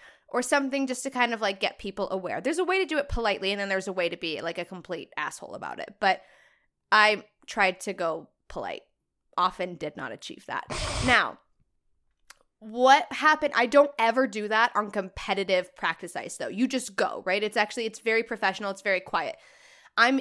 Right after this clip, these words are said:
in my program, and I'm going into the Lutz corner, and she's coming around blind into, I think, just, like, a double axel.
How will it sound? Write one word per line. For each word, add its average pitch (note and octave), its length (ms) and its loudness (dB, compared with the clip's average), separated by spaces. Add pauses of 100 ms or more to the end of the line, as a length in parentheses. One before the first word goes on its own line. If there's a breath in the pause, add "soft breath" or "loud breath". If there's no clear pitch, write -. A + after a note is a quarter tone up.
in B3+ 220 2
my C4+ 140 2
program, G#3+ 800 0
and G#3+ 120 -2
I'm G#3+ 100 -4
going A#3 240 0
into B3 220 -4
the G3+ 100 0
Lutz A3+ 280 -2
corner, G3 320 -4
and - 200 -6
she's C4 300 -6
coming B3 380 -6
around F#3+ 500 -4
blind G#3+ 640 4
into, F#3+ 720 -4
I E3+ 100 -6
think, G#3 300 -6
just, B3 160 -10
like, C4 120 -4
a A3 60 -4
double F#3 280 -2
axel. B3+ 520 -4